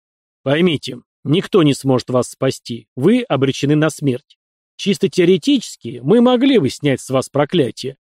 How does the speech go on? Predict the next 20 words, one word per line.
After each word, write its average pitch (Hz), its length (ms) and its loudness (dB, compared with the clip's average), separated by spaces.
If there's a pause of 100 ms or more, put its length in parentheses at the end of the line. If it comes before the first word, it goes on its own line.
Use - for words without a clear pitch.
(100)
но 139 100 0
дело 190 240 4
в - 80 -6
том, 233 200 2
что - 160 -2
накопленная 156 600 2
злая 151 320 2
энергия 170 380 2
потребует 170 540 2
выхода. 143 460 0 (400)
А 139 160 -2
куда 196 280 2
она 247 160 4
денется 214 460 2
в 123 40 4
этом 117 200 -2
случае, 113 520 -4
никто 156 320 0
не 262 120 4
знает. 127 420 -2